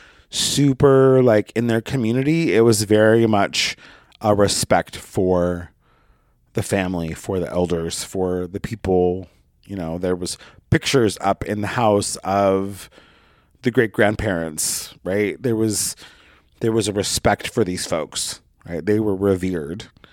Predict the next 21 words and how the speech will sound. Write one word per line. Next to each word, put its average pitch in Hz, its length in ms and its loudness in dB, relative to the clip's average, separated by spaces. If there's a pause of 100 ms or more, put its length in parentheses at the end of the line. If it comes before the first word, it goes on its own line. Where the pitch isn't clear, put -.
(500)
in 104 100 -2
the 98 80 -2
family. 90 580 -2
It 127 60 -12
was 113 140 0
very, 104 360 4
I 87 40 -4
mean, 101 180 -4
the, 95 140 0
the, 82 160 -6 (240)
the 123 160 4
frames 135 600 2
and 113 120 2
the 110 60 0
pictures - 460 2
that 135 160 4
they 151 160 8
were 156 160 4
in, 165 260 0
it 127 160 2
was 123 160 4